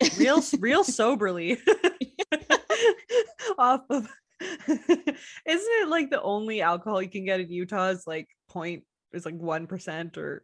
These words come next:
Speaker 1: it's, it's very watered down.
Speaker 2: There's, like, dry towns and stuff, dry hotels, I think, but yeah.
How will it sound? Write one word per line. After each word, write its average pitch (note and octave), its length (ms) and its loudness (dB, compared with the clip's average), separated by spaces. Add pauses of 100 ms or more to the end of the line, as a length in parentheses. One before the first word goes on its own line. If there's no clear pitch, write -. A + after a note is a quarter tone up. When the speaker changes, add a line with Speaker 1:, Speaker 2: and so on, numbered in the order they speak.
Speaker 1:
it's, - 200 0
it's - 340 -4 (460)
very A3+ 460 0
watered F3+ 540 -2
down. D#3 460 -6 (640)
Speaker 2:
There's, D4 200 -2
like, F4 180 0
dry A3 300 4
towns F3+ 600 -4
and G3+ 160 -4
stuff, A3 380 -4
dry F#3 260 0
hotels, E3+ 600 -4
I A3+ 100 -4
think, B3 400 -6
but C#3+ 200 -6 (840)
yeah. - 260 -12